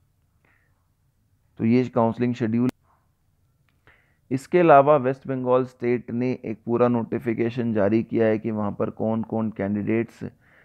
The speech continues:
एलिजिबल हैं एडमिशन लेने के लिए अंडर ग्रेजुएट कोटाज में।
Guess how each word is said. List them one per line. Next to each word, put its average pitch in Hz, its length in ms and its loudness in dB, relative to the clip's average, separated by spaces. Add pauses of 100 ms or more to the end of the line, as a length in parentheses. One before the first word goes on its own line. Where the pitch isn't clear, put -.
(220)
एलिजिबल 120 520 2
हैं 120 320 0
एडमिशन 110 500 0
लेने 107 340 2
के 120 140 4
लिए 127 140 8
अंडर 104 280 -2
ग्रेजुएट 110 880 -6
कोटाज 110 500 -2
में। 139 240 -4